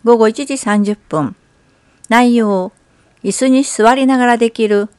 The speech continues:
アロマヨガと足湯など。対象、六十歳以上の市民。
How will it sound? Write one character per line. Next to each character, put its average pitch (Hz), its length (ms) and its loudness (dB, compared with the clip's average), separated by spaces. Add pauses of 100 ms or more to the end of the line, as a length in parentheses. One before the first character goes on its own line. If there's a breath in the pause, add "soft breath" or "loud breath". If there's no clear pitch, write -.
(200)
ア 190 160 0
ロ 262 120 2
マ 254 280 0
ヨ 220 160 0
ガ 190 120 -2
と - 360 -8 (240)
足 208 320 -4
湯 233 120 0
な 208 140 -2
ど。 - 160 -10 (720)
対 269 200 2
象、 220 480 0
六 208 240 -2
十 294 140 -6
歳 285 320 -2
以 254 40 -4
上 208 200 0
の 180 140 -6
市 - 180 -8
民。 160 260 -6